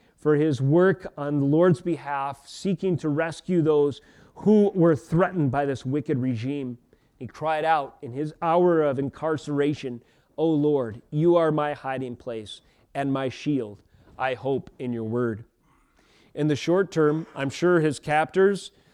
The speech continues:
the guards of that prison cell, if they heard him recite that aloud,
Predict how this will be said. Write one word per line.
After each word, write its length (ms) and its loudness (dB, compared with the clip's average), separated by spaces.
the 80 -4
guards 460 2
of 80 -4
that 240 0
prison 300 0
cell, 500 0
if 100 -20
they 140 -2
heard 280 -2
him 160 0
recite 440 -2
that 140 -2
aloud, 540 -6